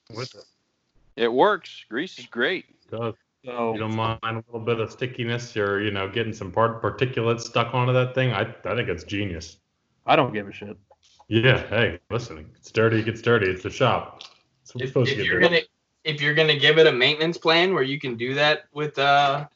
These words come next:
Speaker 4: some frequency and look after it, then yeah, that's, that's as simple as it gets, and that's a beautiful thing.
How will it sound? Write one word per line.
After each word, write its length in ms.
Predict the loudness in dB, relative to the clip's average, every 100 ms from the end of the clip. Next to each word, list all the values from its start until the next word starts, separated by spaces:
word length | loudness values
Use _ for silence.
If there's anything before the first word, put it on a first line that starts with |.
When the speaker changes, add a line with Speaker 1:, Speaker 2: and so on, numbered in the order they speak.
| _
Speaker 4:
some 360 | -6 -2 -2 -4
frequency 800 | -6 -6 -6 -6 -2 0 0 -2
and 400 | -2 0 -2 -8 -6
look 180 | -4 0
after 340 | -2 0 -2
it, 140 | 0
then 180 | 0 0
yeah, 280 | 2 2 2
that's, 320 | 2 -2 -6 -6
that's 220 | -4 -2
as 100 | -4 -4
simple 320 | -6 -8 -12
as 100 | -16 -16
it 100 | -4
gets, 320 | -4 -4 -8
and 120 | -6
that's 240 | -6 -6 -10
a 40 |
beautiful 400 | -4 -2 -4 -8
thing. 340 | -6 -6 -6